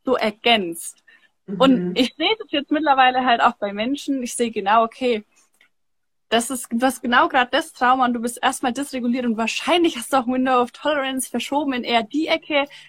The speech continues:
Speaker 1: „Hm, ja, wird schwierig so.“ <laughs> Und ja, also
Speaker 2: Ja.
Speaker 1: ich, ich finde, es hat halt für mich genau das ergänzt, was mir in dieser, an diesem ganzen Markt immer gefehlt hat.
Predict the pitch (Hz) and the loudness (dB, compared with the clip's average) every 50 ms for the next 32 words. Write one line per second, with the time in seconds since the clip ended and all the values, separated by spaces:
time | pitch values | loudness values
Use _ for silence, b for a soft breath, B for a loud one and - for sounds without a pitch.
0 | B B B - 269 302 311 294 254 220 226 240 269 262 220 240 277 240 - - | B B B 2 4 6 6 6 6 6 6 6 6 6 4 0 -2 -2 -4 0
1 | - 269 302 254 220 - - - 226 208 208 269 269 - - - _ - - - | 0 2 2 2 -2 -4 -4 -2 0 2 2 2 2 0 -4 -10 _ -18 -18 -16
2 | - - - - _ _ - - 339 - - - 392 370 285 - - _ B B | -16 -16 -18 -20 _ _ 2 2 4 4 4 2 2 2 2 2 -4 _ B B
3 | B B B B B B B B B _ _ _ _ _ _ _ - - 269 240 | B B B B B B B B B _ _ _ _ _ _ _ 2 4 6 6
4 | 220 202 220 226 233 233 214 247 - - - _ _ _ _ _ _ _ _ _ | 6 6 4 4 2 0 0 -2 -4 -12 -20 _ _ _ _ _ _ _ _ _
5 | - 262 - - 302 285 285 269 262 254 254 - 302 254 294 240 240 233 - 233 | -12 -12 -6 -2 0 2 4 6 6 4 4 2 0 2 2 2 0 0 -4 -4
6 | 208 214 240 254 - - - 220 202 196 190 190 202 214 233 226 220 - - 202 | -2 -2 -2 -4 -6 -8 -8 -8 -6 0 2 4 4 6 4 4 2 2 2 2
7 | 233 240 - - 214 - - 202 208 220 226 - - 214 - - 226 226 226 220 | 2 2 -2 -8 -8 -2 0 0 0 0 -2 -4 -8 -8 -6 -2 -2 0 2 4
8 | 214 214 - - - 226 208 - 226 214 - 214 - - - 220 214 226 214 226 | 2 2 2 0 -2 -4 -4 -4 -4 -2 0 0 0 0 -2 -2 -2 -2 -2 2
9 | 214 214 226 277 285 - 240 208 196 202 247 262 _ - 240 220 208 220 - - | 4 4 4 2 2 0 2 4 4 4 4 2 _ -4 -4 -4 -4 -6 -12 -8
10 | - 208 208 202 202 - - 185 185 | -6 -4 -4 -4 -6 -6 -4 -6 -6